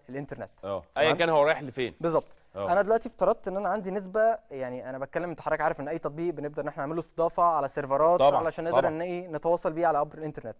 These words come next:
Speaker 2: اه.
Speaker 1: تمام؟ طيب دلوقتي انا هتكلم مع حضرتك في نقطه، انا عملت بعض الحسابات الكامله اللي السيستم بيمشي عليها
Speaker 2: اه.
Speaker 1: باقل ال-، ال-، الريسورسز ال-، او باقل امكانيات،
Speaker 2: مصادر.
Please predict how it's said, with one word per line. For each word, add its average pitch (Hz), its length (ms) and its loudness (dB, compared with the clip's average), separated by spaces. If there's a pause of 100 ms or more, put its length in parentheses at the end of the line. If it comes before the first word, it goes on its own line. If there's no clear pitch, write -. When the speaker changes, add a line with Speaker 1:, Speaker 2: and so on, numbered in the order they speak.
Speaker 2:
اه. 101 160 -6
Speaker 1:
تمام؟ 120 220 -6 (380)
طيب 104 180 -4
دلوقتي 180 280 -4
انا 190 120 -6
هتكلم 208 260 -6
مع 175 60 -6
حضرتك 175 240 -6
في 196 80 -12
نقطه، 202 180 -4 (100)
انا 175 80 2
عملت 175 380 -2
بعض 160 240 4
الحسابات - 520 -6 (120)
الكامله 160 340 -2
اللي 139 60 -4
السيستم 156 360 -10
بيمشي 156 280 -4
عليها 143 300 -4 (160)
Speaker 2:
اه. 95 180 -8 (100)
Speaker 1:
باقل 160 420 0
ال-، 175 580 -8
ال-، 123 300 -12
الريسورسز 208 720 -6
ال-، 147 300 -10
او 127 100 -6
باقل 185 680 -8
امكانيات، 160 420 -6
Speaker 2:
مصادر. 208 260 4